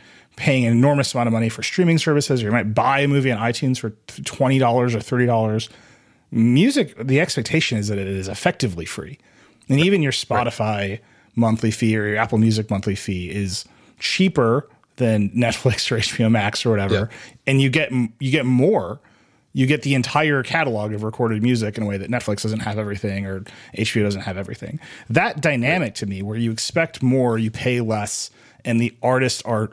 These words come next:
Speaker 1: openly struggling, is
Speaker 2: Yeah.
Speaker 1: the most unusual thing about music. And then Taylor Swift transcends it all.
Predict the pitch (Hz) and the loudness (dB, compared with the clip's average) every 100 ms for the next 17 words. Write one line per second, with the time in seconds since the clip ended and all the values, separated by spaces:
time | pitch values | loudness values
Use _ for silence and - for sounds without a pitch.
0 | - 180 208 196 170 156 143 - 160 139 | 0 0 2 2 4 4 2 0 0 0
1 | 92 78 76 147 _ _ _ _ - - | -2 -12 -16 -18 _ _ _ _ -16 -2
2 | 131 120 123 120 - 127 135 202 185 156 | 0 2 2 0 0 2 4 4 4 2
3 | 123 110 95 107 95 92 98 _ _ _ | 2 0 0 -2 -4 -8 -10 _ _ _
4 | _ - - 123 123 120 123 113 - 98 | _ -12 -2 2 2 2 2 0 -2 -4
5 | - 107 107 92 90 80 - | -2 -2 -2 -4 -8 -10 -16